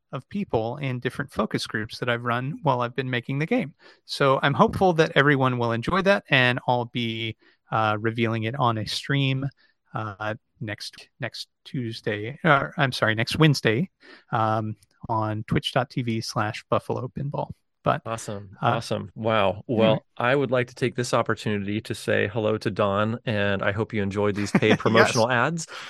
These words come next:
Speaker 1: Yeah.
Speaker 2: Um,
Speaker 1: <laughs>
Speaker 2: and with that said, I just want to follow up on a couple things that you mentioned, Nick. One, listener, if you are within driving distance of York, Pennsylvania, in a week and a half,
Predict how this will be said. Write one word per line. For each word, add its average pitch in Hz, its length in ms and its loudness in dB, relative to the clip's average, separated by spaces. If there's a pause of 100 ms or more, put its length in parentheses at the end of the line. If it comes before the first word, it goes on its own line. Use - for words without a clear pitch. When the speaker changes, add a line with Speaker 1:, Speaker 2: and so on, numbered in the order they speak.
(200)
Speaker 1:
Yeah. 220 280 12
Speaker 2:
Um, 120 180 4
Speaker 1:
<laughs> - 1300 -4
Speaker 2:
and 139 500 8
with 151 380 2
that 160 200 2
said, 165 260 4
I 123 140 4
just 135 340 -2
want 127 280 -2
to 117 280 0
follow 113 280 2
up 110 140 2
on 107 60 0
a 107 60 0
couple 131 260 0
things 110 280 0
that 110 80 -4
you 110 120 0
mentioned, 110 380 -2
Nick. 98 220 0 (200)
One, 120 480 4 (440)
listener, 180 560 2 (160)
if 135 200 4
you 151 340 2
are 135 400 2
within 123 320 -2
driving 110 380 0
distance 117 440 -4
of 101 220 -2
York, 101 320 0
Pennsylvania, 131 840 0 (340)
in 101 800 2
a 110 100 2
week 123 220 4
and 127 100 4
a 113 40 4
half, 139 400 0